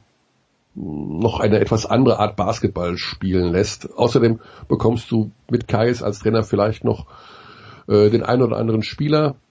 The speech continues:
ähm, den, den du gerne hättest. Also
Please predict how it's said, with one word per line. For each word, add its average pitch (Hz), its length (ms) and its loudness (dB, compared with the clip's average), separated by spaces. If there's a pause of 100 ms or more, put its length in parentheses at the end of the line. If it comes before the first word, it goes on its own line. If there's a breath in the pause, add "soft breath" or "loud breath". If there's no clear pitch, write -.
(920)
ähm, 123 540 2 (720 soft breath)
den, 113 380 0
den 120 120 2
du 117 80 0
gerne 110 320 2
hättest. 127 540 0
Also 101 520 0